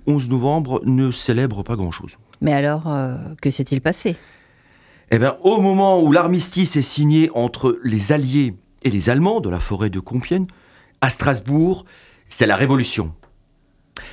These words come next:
Speaker 1: Pour comprendre ce qui s'est passé, il faut revenir quelques mois en arrière. À partir de l'été mille neuf cent dix-huit, la défaite était inévitable pour l'Allemagne. Après quatre années de guerre, et quelle guerre !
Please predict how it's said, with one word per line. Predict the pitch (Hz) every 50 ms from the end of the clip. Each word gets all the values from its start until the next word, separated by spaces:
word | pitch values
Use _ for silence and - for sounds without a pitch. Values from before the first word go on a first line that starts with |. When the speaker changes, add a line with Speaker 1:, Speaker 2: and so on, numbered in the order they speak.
| - -
Speaker 1:
Pour | - 110
comprendre | 110 208 208 - 285 -
ce | - 147
qui | - 131
s'est | 104 110
passé, | 107 240 - - 285
il | 254 165
faut | - - 107
revenir | 120 151 165 233 247 240
quelques | - - 233 208 151 - - 147
mois | 135 135 147 165 190 208 - - -
en | 165 156 135
arrière. | 120 101 95 92 76 - - 50 50 57 - - - - - - _ _ _ _ _ _ _ _ -
À | -
partir | - - 139 - - 269 269 180
de | 139 143
l'été | 147 151 151 - 175
mille | 147 151 196 165
neuf | 139 113
cent | - - 104
dix-huit, | 110 151 190 180 196 233 226 - - -
la | - 139 151 151
défaite | 120 151 143 - - 175 170 165 - - -
était | 131 120 - 147 147 147 - -
inévitable | 151 139 135 123 101 113 107 - 139 135 139 120 117 117
pour | 117 - _ - 123 120 110 110
l'Allemagne. | 113 107 98 101 107 107 104 98 87 85 - - - - - - - - - - -
Après | - 117 - - 147 139 -
quatre | - - - - -
années | 131 123 131
de | 107 104
guerre, | 87 101 95 87 85 - - - - - - _ _
et | - 143 151 139
quelle | 147 - 127 104 95
guerre ! | 85 113 110 104 95 80 - 80 82